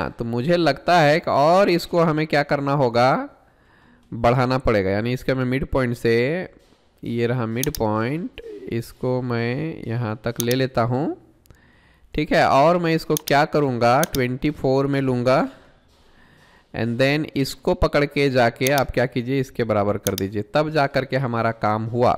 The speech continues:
फिफ्टी सिक्स में। डी आई for distance and then यहाँ से पकड़ के आप फिफ्टी सिक्स का ले सकते हैं, no problem। और ये जो पोर्शन है उसको आप यहाँ से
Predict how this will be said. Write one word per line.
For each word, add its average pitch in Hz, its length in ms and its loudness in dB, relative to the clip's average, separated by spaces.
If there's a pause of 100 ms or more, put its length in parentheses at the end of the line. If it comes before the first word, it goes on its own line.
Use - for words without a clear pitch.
(140)
फिफ्टी 113 280 -2
सिक्स - 320 -8
में। 87 140 -4 (120)
डी 135 340 2 (120)
आई 117 220 2
for 117 220 -2
distance 147 680 -2 (1000)
and 117 240 -2
then 120 140 2
यहाँ 117 360 0
से 123 140 -6
पकड़ 120 280 -4
के 120 140 -4
आप 127 200 -2
फिफ्टी 113 260 -6
सिक्स - 280 -8
का - 120 -2
ले 98 140 0
सकते - 340 -8
हैं, 110 200 -6
no 139 220 0
problem। 98 400 -2 (520)
और 117 120 0
ये 139 260 2
जो 185 120 0
पोर्शन 170 440 0
है 165 200 2
उसको 143 300 -2
आप 139 200 2
यहाँ 120 260 0
से 156 240 -2